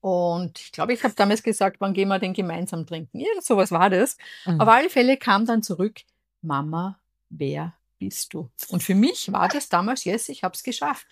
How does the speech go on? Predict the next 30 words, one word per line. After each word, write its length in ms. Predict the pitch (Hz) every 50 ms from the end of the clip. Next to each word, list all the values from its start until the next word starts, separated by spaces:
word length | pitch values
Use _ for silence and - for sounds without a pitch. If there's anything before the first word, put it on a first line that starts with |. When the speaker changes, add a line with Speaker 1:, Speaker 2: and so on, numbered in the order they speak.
| _ -
Speaker 1:
Ich 200 | 196 - - -
bin 280 | - 226 254 269 262
nicht 280 | 247 254 247 - - -
mehr 140 | 226 220 220
die 140 | 226 220 -
Alte. 240 | 190 208 226 202
Ich 260 | 208 202 185 175 175 165
hab 100 | 156 156
mich 140 | - 156
Speaker 2:
Ah. 20 | 156
Speaker 1:
da 100 | 180 190
aus 100 | 190 - _
alten 340 | - 190 226 247 - - 262
Feldern, 520 | - - 196 196 214 214 220 220 226 233 226 - - - _ _ _
zumindest 300 | - 202 202 151 139 170
aus 100 | 147 -
diesem 320 | - 151 139 160 156 156 - _ _ _ _ _ _ _ -
Zuckerfeld, 600 | - 302 - - 262 262 - - 185 185 285 214
ja, 120 | 175 175
hab 100 | 185 165
ich 100 | 165 -
mir 100 | - 180
ein 60 | 165
Genussfeld 640 | 143 165 190 240 320 339 - - - 202 202 233 208
eröffnet, 580 | 220 196 180 175 196 214 - - 208 202 202 202 - - - - - _
hab 120 | - 202 247
ich 60 | 254
mich 160 | 247 240 -
da 120 | - 262
raus, 480 | 214 175 185 233 277 277 - - -